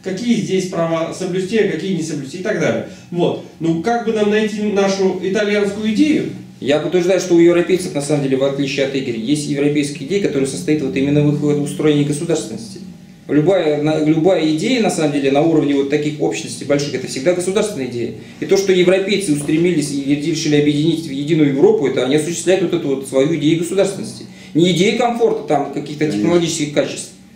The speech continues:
Speaker 2: Точно так же и мы просто вот эту идею государственности всё никак не можем найти, потому что у нас постоянно коллапсы случаются, революции, там, потрясения, да?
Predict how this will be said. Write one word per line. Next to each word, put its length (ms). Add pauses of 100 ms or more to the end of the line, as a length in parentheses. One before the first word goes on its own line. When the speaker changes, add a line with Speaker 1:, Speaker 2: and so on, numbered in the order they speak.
(720)
Speaker 2:
Точно 220
так 200
же 100
и 60
мы 160
просто 260
вот 160
эту 220
идею 220
государственности 560
всё 220
никак 280
не 60
можем 200
найти, 200
потому 240
что 160
у 20
нас 160 (220)
постоянно 340
коллапсы 440
случаются, 460
революции, 560
там, 300
потрясения, 540
да? 240